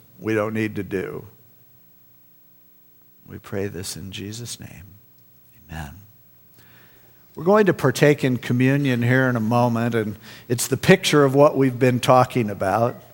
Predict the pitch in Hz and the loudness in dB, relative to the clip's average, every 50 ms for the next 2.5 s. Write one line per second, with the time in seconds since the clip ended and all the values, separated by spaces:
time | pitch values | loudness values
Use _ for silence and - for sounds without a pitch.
0 | - _ - - - - - - - - _ 175 180 170 185 170 - - 240 240 | -20 _ -20 -20 -20 -20 -20 -20 -20 -4 _ 0 2 4 2 2 4 6 4 6
1 | 269 240 208 175 151 147 143 127 135 147 151 147 151 156 147 - 269 294 254 165 | 4 4 2 2 2 2 0 2 4 4 6 6 6 4 2 0 0 0 2 4
2 | 180 208 208 208 208 208 202 170 - | 6 6 6 6 6 4 2 0 -4